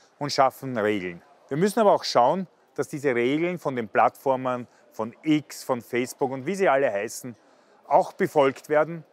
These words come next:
Und wenn sie sie nicht befolgen, dass auch die europäischen Gerichte in der Lage sind, hier gegen diesen Rechtsbruch vorzugehen. Das und noch viel mehr, wie zum Beispiel auch das Thema Gentechnik, hat diese Woche eine zentrale Rolle gespielt.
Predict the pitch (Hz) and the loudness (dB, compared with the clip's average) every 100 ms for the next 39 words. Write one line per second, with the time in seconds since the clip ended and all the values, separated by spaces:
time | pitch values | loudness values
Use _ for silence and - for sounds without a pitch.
0 | _ _ _ _ 131 135 120 113 110 107 | _ _ _ _ -4 -4 -4 -8 -8 -6
1 | 139 196 - 208 - 180 175 180 175 _ | -4 -4 -6 -8 0 2 2 -6 -14 _
2 | - _ 135 131 - 139 113 113 - 139 | -20 _ -2 -2 -2 0 0 -2 -4 -2
3 | 143 - 143 135 123 127 - 135 113 107 | -2 -4 -6 -2 -2 -2 -4 -4 -2 0
4 | 92 104 117 - 113 104 - - 127 123 | 2 2 0 -6 -10 -10 -14 -10 -2 -2
5 | 127 - _ _ - 117 117 113 104 104 | -2 -8 _ _ -4 -4 -4 -8 -8 -4
6 | 92 98 - 95 95 - _ _ _ _ | -4 -6 -12 -10 -10 -12 _ _ _ _
7 | _ 123 139 - 101 78 76 _ _ _ | _ 2 2 0 -8 -8 -16 _ _ _
8 | _ _ _ - 151 196 - - _ _ | _ _ _ 2 2 2 -10 -20 _ _
9 | - 151 165 185 - 185 131 123 156 139 | -8 0 0 0 -4 -6 -2 2 2 0
10 | 208 - 175 156 - 143 127 - 143 - | -6 -6 -4 -4 -2 -2 -2 -4 -12 -8
11 | 135 143 147 - 135 131 131 - 127 120 | -6 -4 -6 -4 -6 -2 -4 -4 -12 -12
12 | - _ _ _ - 110 120 120 110 - | -16 _ _ _ -8 -8 -4 -4 -4 -6
13 | 113 110 - 104 92 87 95 90 87 82 | -10 -10 -12 -12 -6 -4 -2 -4 -6 -8
14 | 92 - _ | -14 -20 _